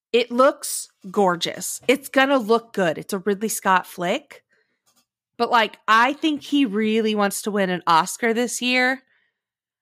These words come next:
And he's just painting with a really broad brush, trying to, like, he put out two movies this year,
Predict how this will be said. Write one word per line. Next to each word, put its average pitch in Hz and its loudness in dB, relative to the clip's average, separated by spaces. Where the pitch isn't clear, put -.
And 208 2
he's 240 0
just 226 -4
painting 240 -2
with 208 -2
a 185 -4
really 185 2
broad 196 2
brush, - 0
trying 220 2
to, 214 -4
like, 196 -2
he 185 -8
put 254 -4
out 208 2
two 277 0
movies 226 -2
this 190 -4
year, 175 0